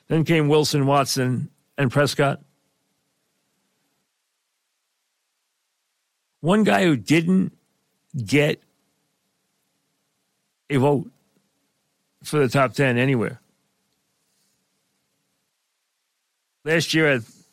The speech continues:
thirty-seven hundred yards passing, twenty touchdowns, and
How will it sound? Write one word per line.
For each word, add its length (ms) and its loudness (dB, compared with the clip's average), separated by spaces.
thirty-seven 580 2
hundred 280 0
yards 300 0
passing, 480 0
twenty 300 0
touchdowns, 580 -2
and 240 -6